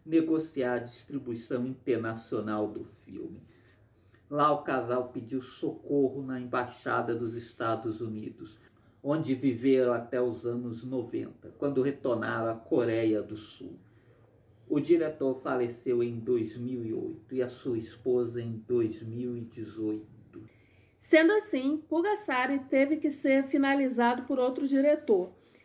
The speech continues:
Speaker 2: Chong Go-jo, que era o diretor de segunda unidade.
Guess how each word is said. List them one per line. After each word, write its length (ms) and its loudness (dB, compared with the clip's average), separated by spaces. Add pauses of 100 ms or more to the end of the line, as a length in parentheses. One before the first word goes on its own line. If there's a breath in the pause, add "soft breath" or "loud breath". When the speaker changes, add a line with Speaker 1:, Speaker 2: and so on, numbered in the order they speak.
(200 soft breath)
Speaker 2:
Chong 520 2
Go-jo, 640 4 (380 soft breath)
que 140 6
era 300 6
o 60 4
diretor 460 4
de 60 -4
segunda 380 2
unidade. 640 -2